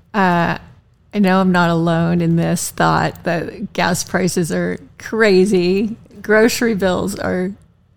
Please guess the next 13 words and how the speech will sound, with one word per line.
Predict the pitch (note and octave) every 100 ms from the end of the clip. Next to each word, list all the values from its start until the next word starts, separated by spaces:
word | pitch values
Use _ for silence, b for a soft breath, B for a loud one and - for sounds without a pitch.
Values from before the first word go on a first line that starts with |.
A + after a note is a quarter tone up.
| _ _ G3
higher | - A3+ G#3 G#3 G3
than | F3
they've | F#3 F#3+
ever | - G3+ G3
been. | G3+ F#3 F#3 G3 F#3+
You | - F#3+
look | G#3 G3
at | F#3+
the | G3+
stock | - G3+ G3
market, | F#3 F3+ E3+ F#3+
it | - G3+
doesn't | G3 E3+ F3+ -